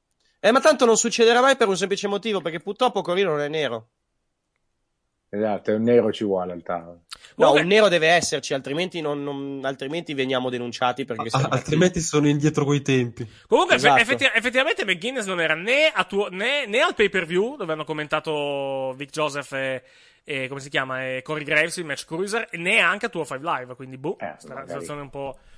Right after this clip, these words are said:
Speaker 3: un po' strana.
Speaker 1: Magari aveva dei problemi di salute stasera.
Speaker 2: Esatto.
Speaker 3: Eh, speriamo, speriamo, speriamo che non sia niente di serio, speriamo
Speaker 2: No,
Speaker 3: di rivederlo,
Speaker 2: eh, esatto,
Speaker 3: di rivederlo
Speaker 2: magari
Speaker 3: molto
Speaker 2: eh.
Speaker 3: presto.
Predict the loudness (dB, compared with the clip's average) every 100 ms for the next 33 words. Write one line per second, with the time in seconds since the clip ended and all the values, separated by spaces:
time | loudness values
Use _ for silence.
0 | -20 -10 -8 -6 -6 -6 -4 -2 2 2
1 | 0 -2 -2 -2 -2 -4 -4 -8 -10 -4
2 | 0 0 0 -6 -4 -4 -4 -12 -14 -12
3 | -14 -14 -14 -12 -14 -14 -12 -14 -12 -10
4 | -10 -12 -16 -8 -6 -4 -6 -6 -8 -14
5 | _ _ -8 -8 _ -6 -4 -2 -2 -2
6 | -2 -2 -4 -6 -12 -14 -12 -14